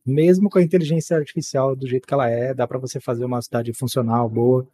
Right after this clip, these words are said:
Como muita gente já mostrou, como eu mesmo já mostrei no canal, como você mesmo já mostrou no canal, dá pra trabalhar com as ferramentas do jogo. Então, acho que não mudaria nada, não. O jogo é, é legal do jeito que ele é, dá pra se divertir, dá pra brincar e dá pra,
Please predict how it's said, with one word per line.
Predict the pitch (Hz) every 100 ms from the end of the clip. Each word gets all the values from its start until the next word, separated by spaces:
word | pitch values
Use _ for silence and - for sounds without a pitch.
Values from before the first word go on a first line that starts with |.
| _ _ -
Como | 190 233
muita | 180 185 214
gente | 202 185
já | 180
mostrou, | 175 160 - 170 208
como | - 147
eu | 185
mesmo | 175 175
já | 156
mostrei | 151 151 151
no | 147
canal, | 127 131 160
como | -
você | 131 131 151
mesmo | 143 139
já | 135
mostrou | 131 131
no | 131
canal, | 120 117 120
dá | 131
pra | 180
trabalhar | 180 180 156 151
com | 175
as | 165
ferramentas | 170 170
do | 220
jogo. | 185
Então, | 170 233
acho | 240
que |
não | 285 -
mudaria | 240 208 196
nada, | 156 147 131
não. | 123
O | 156
jogo | 143 185 208
é, | 185 139 - _ _ _ _
é | 208
legal | 190 185
do | 190
jeito | 180 185
que |
ele | 156 139
é, | 139 170 175
dá | 175
pra | 180
se | -
divertir, | 147 139 123 - 147 165 165 - - _ _
dá | 127 139
pra | 147
brincar | 123 123 113 123 139 151 139
e | 131
dá | 139
pra, | 160 143 127